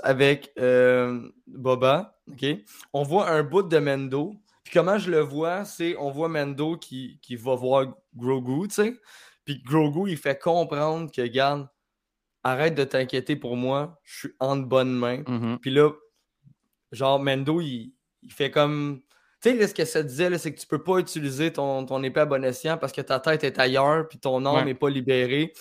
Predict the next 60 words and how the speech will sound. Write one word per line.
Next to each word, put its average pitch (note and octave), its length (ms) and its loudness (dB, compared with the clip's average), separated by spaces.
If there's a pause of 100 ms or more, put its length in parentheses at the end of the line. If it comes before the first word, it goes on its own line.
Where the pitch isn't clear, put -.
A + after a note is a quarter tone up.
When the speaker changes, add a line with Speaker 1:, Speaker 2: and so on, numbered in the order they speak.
(220)
Speaker 1:
En D#3 180 6
Speaker 2:
Exact. F3+ 120 2
Speaker 1:
ayant E3+ 260 2
voir F#3+ 200 4
Grogu, D#3+ 400 2
puis E3+ 80 -4
Grogu, « C#3+ 400 0
Gars, D#3+ 300 4 (280)
fais F3+ 100 -6
ce F#3 40 -12
que F#3+ 80 -2
t'as D#3+ 240 4
à D3 40 -4
faire, F3 380 2 (180)
on B2+ 100 -2
va D3+ 100 2
se D3+ 100 -6
revoir, E3 420 -2
t'inquiète, E3 440 -2
ici, D#3+ 260 -8
je - 60 -8
suis D#3+ 100 0
en C#3 80 2
de C#3 60 -6
bonnes C#3 240 2
mains, D#3 260 0 (340)
puis, B2+ 280 -10 (140)
puis A#2 100 -18
go », F3+ 380 4
tu - 80 -14
sais. G#3+ 360 0
Speaker 2:
Ouais. C3 200 -6
Speaker 1:
Là, F#3 340 4 (180)
il C#3+ 60 -4
va D#3 160 6
se E3 120 -6
libérer G3 360 4
l'esprit, F3 440 0
puis E3+ 140 -6
là, F3 120 0
tu D#3 160 -8
vas C#3 160 2
le C3+ 60 -2
voir D#3+ 220 4
dans C#3 120 0
le C3 60 -2
dernier C#3+ 280 0
épisode D3 340 -4
de C3+ 100 0
Boba, C3+ 440 4
mon C#3 220 -6
gars, D3 160 -4
manipuler C#3 500 -8
le C3 60 -8
sable D3+ 320 -2
comme C3+ 180 0
une C3 160 -2
machine. B2+ 640 -2 (160)
Speaker 2:
Ouais, D3+ 180 4
mais C#3 160 6